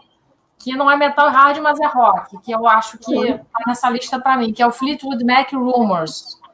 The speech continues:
Speaker 1: de
Speaker 2: Hum,
Speaker 1: setenta e sete.
Speaker 2: muito bom, cara, muito bom.
Speaker 1: Esse disco, pô, esse disco eu acho de uma importância enorme. Segundo disco com a Stevie Nicks, né, e com...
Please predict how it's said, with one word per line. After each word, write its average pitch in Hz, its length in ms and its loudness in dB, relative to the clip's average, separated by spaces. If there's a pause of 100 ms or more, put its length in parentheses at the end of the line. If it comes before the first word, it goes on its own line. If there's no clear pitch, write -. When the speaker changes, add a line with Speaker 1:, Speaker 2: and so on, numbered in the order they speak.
(320)
Speaker 1:
de 196 100 -6
Speaker 2:
Hum, - 20 -2
Speaker 1:
setenta 262 420 0
e 269 60 0
sete. 233 300 2
Speaker 2:
muito - 140 -4
bom, 247 500 4
cara, 123 320 -2
muito 233 260 -8
bom. 240 260 0
Speaker 1:
Esse 294 260 0
disco, - 600 -14
pô, 240 160 0
esse 220 200 -2
disco 247 240 -6
eu 302 60 4
acho 254 280 2
de 269 80 -6
uma 262 60 0
importância 247 560 -4
enorme. 262 580 2 (840)
Segundo 247 440 0
disco 262 340 -6
com - 80 0
a 247 80 2
Stevie 240 360 -2
Nicks, 254 360 0
né, 226 240 0
e 220 60 -6
com... 196 420 -6